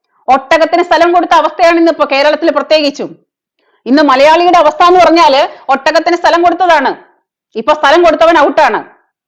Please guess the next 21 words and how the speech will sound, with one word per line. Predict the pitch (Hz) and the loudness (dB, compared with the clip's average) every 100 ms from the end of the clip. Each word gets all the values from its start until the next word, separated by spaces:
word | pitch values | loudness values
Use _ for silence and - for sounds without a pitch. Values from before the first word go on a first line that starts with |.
| _ _ _ - | _ _ _ -4
ഏത് | 247 339 | 0 2
കാര്യങ്ങൾ | 440 480 466 427 415 | 2 2 2 0 2
നോക്കിക്കോളൂ, | 330 330 262 208 131 _ _ _ - | 0 0 -2 -2 -8 _ _ _ -6
കച്ചവടത്തിന്റെ | 240 359 339 339 349 330 | -2 2 2 2 0 2
കാര്യത്തിലായാലും | 330 320 311 294 254 208 175 - _ _ _ - | 0 0 0 0 0 -2 -8 -16 _ _ _ -4
ജോലിയുടെ | 226 302 339 339 | 0 2 2 0
കാര്യത്തിലായാലും | 330 320 311 339 311 285 202 - _ _ _ _ 226 | 0 0 0 2 4 2 0 -8 _ _ _ _ -4
ഈ | 302 | 0
വക | 311 311 | 0 0
കാര്യങ്ങളുടെ | 302 311 339 330 | 0 0 0 0
കാര്യത്തിലായാലും | 320 311 320 302 277 240 | 0 0 0 0 0 0
അമ്പലങ്ങളോ | 240 294 339 320 294 | -2 0 0 2 0
പള്ളികളോ | 262 277 330 320 | 0 -2 0 0
വിശ്വാസങ്ങളോ | 277 262 311 311 302 262 - - - | 0 0 -2 0 -2 -2 -2 -8 -6
ഏത് | 208 262 320 339 330 | -2 0 0 0 0
കാര്യങ്ങളായാലും | - 294 330 320 294 277 285 262 - _ - | 0 0 0 0 0 2 0 -2 -10 _ -6
കേറിക്കിടക്കാൻ | 269 311 311 302 302 320 320 | -2 -2 -4 -6 -6 -4 -4
ഇടം | 277 311 | -4 -4
കൊടുത്തവനെ | 302 294 311 311 311 392 - _ _ 247 | -4 -4 -4 -2 -4 -6 -10 _ _ -12
അപ്പോഴേ | - - 349 359 | -12 -12 -10 -8
തീർക്കും. | 359 277 226 156 | -8 -12 -14 -20